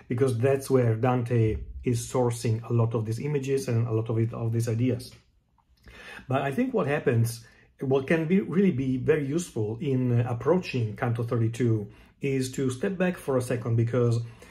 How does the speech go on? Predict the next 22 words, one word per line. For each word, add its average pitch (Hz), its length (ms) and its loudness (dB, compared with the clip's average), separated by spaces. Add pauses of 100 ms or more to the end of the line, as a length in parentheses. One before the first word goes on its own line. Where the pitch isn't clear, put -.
(200)
Dante 202 260 0
has 143 180 -4
already 135 220 2
thrown 147 300 2
at 123 120 0
us 123 300 0
a 123 80 -4
lot 127 320 4
of 120 380 4
these 120 260 2
images. 113 640 -4 (200)
This 190 180 2
type 175 180 -2
of 120 140 -2
style, 113 680 0 (520)
uh, 113 180 2 (100)
heavily 160 480 -2
allegorical 117 640 0
and 104 120 -8
heavily 143 480 -2
symbolic, 110 720 -2
uh, 113 180 0